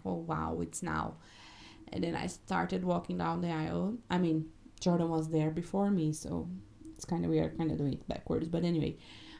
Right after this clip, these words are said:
I started walking down the aisle, and it was just, like, the m-, per-, the best moment in my life so far.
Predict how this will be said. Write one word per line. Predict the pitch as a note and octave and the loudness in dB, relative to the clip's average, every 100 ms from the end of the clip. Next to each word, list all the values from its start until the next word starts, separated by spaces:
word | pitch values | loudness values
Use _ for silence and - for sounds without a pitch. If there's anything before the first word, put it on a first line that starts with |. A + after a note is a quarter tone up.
| - | -4
I | - F#3 | 0 0
started | - F3 F#3 F3+ | 0 0 2 4
walking | E3+ F3 | 2 0
down | F3 D#3+ | -2 0
the | E3+ D#3+ | 0 -2
aisle, | D#3+ A#1 | -2 -2
and | - D#2+ E2 | -2 0 0
it | E2+ | 0
was | F2 D#2 E3+ - - - - G3 | 0 0 -2 -8 -16 -20 -10 -2
just, | F3 E3 - | -2 -2 -4
like, | - - | -6 -6
the | F3 | -4
m-, | F3 F3 F3 D#3+ | -4 -2 -4 0
per-, | D#3+ D#3+ | 2 2
the | F3 E3 | 2 0
best | D#3+ D#3 D#3 - | 2 0 0 0
moment | F3+ F#3+ F#3+ | 0 -2 -4
in | G#3 G#3 | -4 -4
my | G#3+ A#3 | -2 0
life | A#3+ B3 A#3+ | 0 0 -2
so | - C4 | 0 -2
far. | B3 C#4 B3+ | 0 0 0